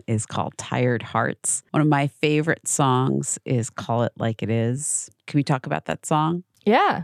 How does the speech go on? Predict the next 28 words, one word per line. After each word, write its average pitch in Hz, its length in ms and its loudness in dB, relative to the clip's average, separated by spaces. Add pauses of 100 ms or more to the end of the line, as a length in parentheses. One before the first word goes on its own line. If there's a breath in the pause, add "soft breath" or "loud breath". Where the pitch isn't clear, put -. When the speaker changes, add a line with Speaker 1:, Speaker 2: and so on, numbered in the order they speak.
Speaker 2:
Call 254 180 2
It - 20 4
Like 349 160 2
It 330 80 4
Is 311 120 2
a 302 80 2
song 269 520 2
we 233 160 4
wrote 214 420 4
with 190 480 4
the 190 220 0
X - 240 -2
Ambassadors, 262 1400 0
Sam 196 400 0
Harris 170 400 2
and 175 440 0 (120)
Adam 170 260 2
Levin 165 300 0
from 185 320 0
that 170 260 -2 (200)
crew. 214 460 0
So 170 460 0 (500 soft breath)
we 190 100 2
did 202 200 -2
that, 233 180 4
like, 208 140 2
on 180 160 6
Zoom, 185 720 2